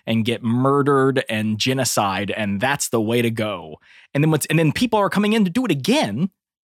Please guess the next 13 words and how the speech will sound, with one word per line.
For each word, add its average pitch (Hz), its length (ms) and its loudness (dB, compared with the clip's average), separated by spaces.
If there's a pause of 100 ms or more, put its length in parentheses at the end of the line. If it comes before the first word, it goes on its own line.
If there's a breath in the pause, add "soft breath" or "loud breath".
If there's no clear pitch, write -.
(260)
again, 147 500 -2 (360)
right? 117 340 0 (200)
Like, 123 120 -2
this 131 120 0
is 160 100 0
what's 139 140 -6
happened 143 280 -2
historically, 117 600 0
and 117 100 0
now 117 120 0
it's 110 100 -4
happening 120 320 -4
again. 104 540 -2